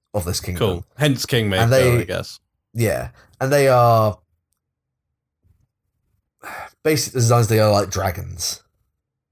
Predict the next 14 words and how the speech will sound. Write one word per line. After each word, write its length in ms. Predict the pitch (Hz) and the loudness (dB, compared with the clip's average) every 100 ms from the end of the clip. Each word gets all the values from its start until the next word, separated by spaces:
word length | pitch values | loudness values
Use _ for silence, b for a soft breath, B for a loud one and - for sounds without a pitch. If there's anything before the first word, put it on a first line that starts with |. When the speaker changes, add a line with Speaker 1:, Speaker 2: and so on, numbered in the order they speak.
| _ | _
Speaker 2:
Okay. 500 | 120 113 - 98 117 - _ _ | -4 -4 -2 0 0 -6 _ _
Speaker 1:
So 140 | - 87 | -8 -8
they, 340 | 90 - 139 | -6 -2 0
they're 240 | 139 143 | 2 2
all 100 | 156 156 | 2 0
different 220 | 131 117 | -2 -2
designs. 380 | 127 127 101 98 | 0 2 0 0
So, 80 | 117 | 0
like, 200 | 143 - | 0 0
the, 260 | 120 117 - | 0 0 -2
the, 280 | 120 120 117 | 0 2 2
the 80 | 113 | 0
Kingmaker 500 | 113 156 139 127 120 | -4 -4 0 0 0
of, 260 | 117 113 113 | -2 -2 -8